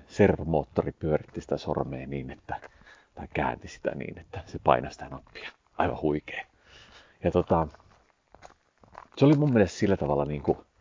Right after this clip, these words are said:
siis si-, siinä, siihen kiteytyi oikeastaan kaikki. <laughs> Koska se oli niinku, se oli aivan huikea keksintö. Tai niinku jollain tavalla se, että siinä päästään nimittäin sellaisiin asioihin, että se, että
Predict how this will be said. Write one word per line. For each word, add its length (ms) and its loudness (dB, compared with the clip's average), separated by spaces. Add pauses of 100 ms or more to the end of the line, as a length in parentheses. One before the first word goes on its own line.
(2000)
siis 240 2
si-, 120 10
siinä, 280 4
siihen 320 6
kiteytyi 420 2
oikeastaan 540 -4
kaikki. 520 -4 (540)
<laughs> 600 -16
Koska 220 2
se 200 4
oli 80 8
niinku, 340 6 (400)
se 120 4
oli 160 8
aivan 260 4
huikea 460 6 (240)
keksintö. 520 0 (240)
Tai 140 4
niinku 180 2
jollain 340 4
tavalla 240 -4
se, 140 4
että 200 0 (840)
siinä 240 6
päästään 400 2
nimittäin 360 0
sellaisiin 440 2
asioihin, 440 0
että 160 -6
se, 60 -2
että 220 -6